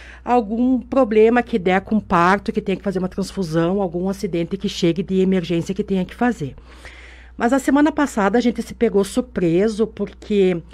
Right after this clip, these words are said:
ah, com essa questão da pandemia, principalmente esses pacientes oncológicos que vão pro município de Passo Fundo fazer todo o seu tratamento,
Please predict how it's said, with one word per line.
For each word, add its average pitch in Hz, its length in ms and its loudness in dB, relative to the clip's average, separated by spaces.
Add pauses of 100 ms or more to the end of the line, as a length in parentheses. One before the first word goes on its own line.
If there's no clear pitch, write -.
(160)
ah, 196 220 2
com 196 100 0
essa 233 200 2
questão 240 340 0
da 226 80 2
pandemia, 208 680 2
principalmente 202 540 -4
esses - 180 -6
pacientes 190 540 -6
oncológicos 190 800 -2
que 214 100 -2
vão 175 160 -2
pro 180 140 -8
município 196 480 -2
de 196 80 -10
Passo 202 300 -6
Fundo 185 280 -2
fazer 180 480 -2
todo 180 300 -4
o 165 40 -14
seu 190 120 -4
tratamento, 170 760 -2